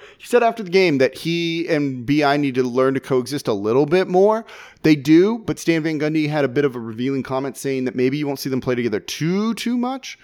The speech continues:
or maybe less so than you could, because they wanna have one of those two guys out there on the floor, which is at all times, which is probably the right idea. And then the biggest thing, ten of eleven from the free throw line. Pelicans got to the line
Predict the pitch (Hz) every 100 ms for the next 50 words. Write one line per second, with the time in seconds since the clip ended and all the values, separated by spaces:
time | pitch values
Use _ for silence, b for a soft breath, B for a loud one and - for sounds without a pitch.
0 | B B - 156 151 131 131 - 147 127
1 | 120 - - 135 180 214 B B - 143
2 | 139 139 131 135 123 117 120 127 127 123
3 | - 131 123 117 120 120 120 110 98 123
4 | 127 135 127 - - - - 123 113 117
5 | 117 113 131 113 - - 110 110 107 107
6 | 101 98 95 117 139 - - - 170 175
7 | 185 220 208 208 202 202 147 160 180 156
8 | 135 110 120 117 110 - 117 101 117 113
9 | 110 104 95 90 82 - b b b b
10 | 160 233 220 247 233 139 151 151 165 151
11 | 143 143 139